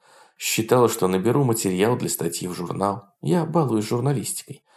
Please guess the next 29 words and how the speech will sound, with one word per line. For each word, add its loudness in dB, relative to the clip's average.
Меня 2
переполняла 2
ненависть, 0
я 2
хотела 0
ее 2
излить, -2
я... 0
я 2
желала 4
излить 0
ее 4
на 4
бумагу, 2
но 2
более 2
того, 2
мне 0
хотелось 0
показать 0
ему 0
его 4
собственное 0
отражение, 0
каким -2
бы 4
оно 4
ни 2
было. -6